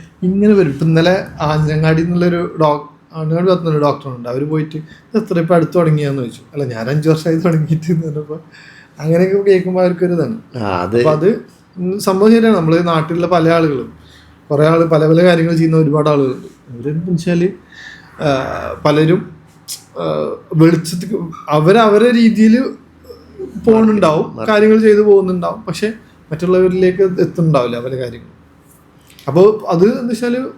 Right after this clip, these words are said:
Speaker 1: പുതിയൊരു സംഭവം തുടങ്ങുന്ന ആളുകൾക്കൊരു എനർജിയാണ്.
Speaker 2: എനർജിയാണ്.
Speaker 1: അപ്പൊ, ആ, അല്ലെങ്കിൽ ഒരു പുതിയൊരു ആശയമുണ്ട്, അവർക്ക് അത് തുടങ്ങണം എന്നുള്ള ആളുകളുണ്ടാവും. അപ്പൊ ഇങ്ങനെയുള്ള പല സ്റ്റോറികളും അവർക്ക് എനർജിയാണ് ശരിക്കും.
Speaker 2: ഒരു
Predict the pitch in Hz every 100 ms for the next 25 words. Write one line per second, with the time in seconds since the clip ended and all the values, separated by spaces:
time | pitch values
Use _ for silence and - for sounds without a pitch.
0 | _ 185 180 190 214 220 208 208 214 202
1 | 180 185 196 196 196 190 180 196 196 208
2 | 190 175 156 135 143 113 - 104 95 92
3 | - 156 160 156 - - _ _ - 143
4 | 127 135 - - 139 143 151 151 151 170
5 | - - - - - - 139 151 156 135
6 | 156 151 143 131 - - 135 135 156 156
7 | 147 139 139 151 165 170 170 165 160 156
8 | 143 123 113 - 139 139 139 147 156 180
9 | - - - - 151 139 143 170 160 160
10 | 160 160 - _ 160 151 160 208 208 180
11 | 175 156 156 113 - - - _ _ _
12 | _ 117 110 110 110